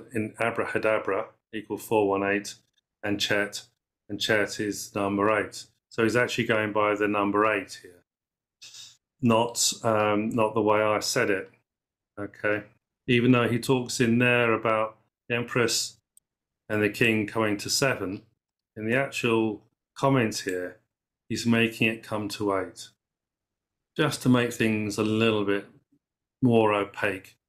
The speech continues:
than, than I thought. And he says the key word of all this ritual.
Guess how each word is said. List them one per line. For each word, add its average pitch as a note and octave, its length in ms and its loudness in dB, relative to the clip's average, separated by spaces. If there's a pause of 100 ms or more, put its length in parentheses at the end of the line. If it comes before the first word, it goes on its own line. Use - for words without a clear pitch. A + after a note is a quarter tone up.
(640)
than, G#2 220 -4
than A2 180 2
I G2+ 80 2
thought. G#2 560 0 (560)
And B2 80 6
he B2 100 8
says D#3+ 300 4
the D3+ 80 0
key F3+ 260 2
word D#3 260 6
of C3 140 2
all D3 200 6
this B2+ 280 2
ritual. B2 480 -2